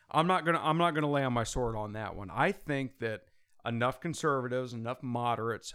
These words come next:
moved out of California that he actually probably won it. But goes to show you, one guy, three hundred blank,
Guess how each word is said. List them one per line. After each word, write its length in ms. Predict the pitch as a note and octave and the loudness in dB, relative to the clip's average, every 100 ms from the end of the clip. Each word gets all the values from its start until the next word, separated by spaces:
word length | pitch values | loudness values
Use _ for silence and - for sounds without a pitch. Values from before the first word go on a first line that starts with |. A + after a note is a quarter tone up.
| - | -12
moved 580 | B2 B2+ B2+ E3 G3 D3 | -8 -4 2 2 2 0
out 220 | D3+ C#3 | 2 2
of 100 | A#2 | -2
California 800 | - A#2 G#2 - G#2 F#2+ F2+ G2+ - _ _ _ | -4 -4 -4 -8 -12 -10 -12 -14 -16 _ _ _
that 240 | D3+ D3+ B2 | 0 0 2
he 260 | D#3 E3 | 0 0
actually 520 | - E3 F#3+ - C#3 | 2 2 2 -4 -6
probably 600 | A#2+ - E3 C#3 B2 A2 | -4 0 2 2 -2 -8
won 300 | G#2+ A2 G#2+ | -8 -6 -8
it. 80 | F2+ - _ _ _ _ _ _ _ _ _ _ _ _ | -10 -18 _ _ _ _ _ _ _ _ _ _ _ _
But 340 | C#3 F#3+ A2 - _ _ _ _ _ _ - - - - - | 2 4 2 -4 _ _ _ _ _ _ -10 -10 -10 -14 -2
goes 180 | D#3+ D#3 | 0 0
to 60 | |
show 160 | D3 F#3 | 0 0
you, 180 | C3+ G#2 | 0 0
one 300 | A2 D#3+ F#3 | 0 0 4
guy, 320 | E3+ D#3 D3+ | 4 4 2
three 340 | - - D#3 | -2 -4 -2
hundred 180 | D#3 C#3+ | 0 -2
blank, 280 | B2+ C#3 C3+ | -2 -2 -4